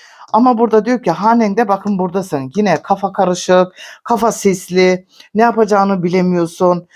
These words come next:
Bu geçmişten olan kişiyi düşünüyorsun belki. Geçmişte olan ya da ya-, size yaşatan durumları tekrardan senaryo senaryo kafanda geçiriyorsun. Ve orada bir çıkarı bulamıyorsun. Ya biliyorsun ya bile, e, bilmiyorsun.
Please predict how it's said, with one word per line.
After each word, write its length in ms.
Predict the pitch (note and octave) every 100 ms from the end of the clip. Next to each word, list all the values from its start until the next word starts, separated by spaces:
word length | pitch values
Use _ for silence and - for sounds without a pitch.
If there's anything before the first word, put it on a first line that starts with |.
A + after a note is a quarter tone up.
| - _
Bu 100 | B3+
geçmişten 540 | G#3+ G#3 G3+ F#3 G3 F#3+
olan 380 | E3+ F3 F3
kişiyi 420 | E3+ E3+ - F3 D#3+
düşünüyorsun 600 | D#3 F3+ F3 E3+ F3+ F3
belki. 400 | E3+ E3 F3+ E3+
Geçmişte 500 | A3 A3+ G#3+ - G#3+
olan 380 | E3+ F#3 F#3+
ya 200 | F3+ E3+
da 100 | F#3
ya-, 340 | F3 E3 - - _
size 320 | C#3 - D#3+ F3+
yaşatan 640 | E3+ D#3+ E3+ E3+ F#3 F#3 - - -
durumları 480 | F#3 F3 E3+ E3 E3+
tekrardan 520 | F3 E3+ F3 E3+ F3
senaryo 500 | E3 F3 E3+ E3+ F3
senaryo 480 | E3+ E3+ E3 E3+ F3
kafanda 420 | E3+ E3+ E3+ E3+
geçiriyorsun. 880 | E3 F3 - E3+ E3+ E3 F3+ F3 E3+ - - -
Ve 80 | G3
orada 400 | C#3+ A#3+ G3+ F#3+
bir 120 | B3
çıkarı 540 | B3 A#3 A#3 A#3 G#3 F3+
bulamıyorsun. 640 | G#3+ G#3 F3 C#3+ - B2+ - - -
Ya 200 | A3 A#3
biliyorsun 640 | A3+ C4 B3 B3 C4+ C4+ _ _ _ -
ya 280 | A3+ C4+
bile, 320 | A3 A#3+ - F#3+
e, 140 | F3+
bilmiyorsun. 680 | A3 G#3+ F#3+ D3+ - B2+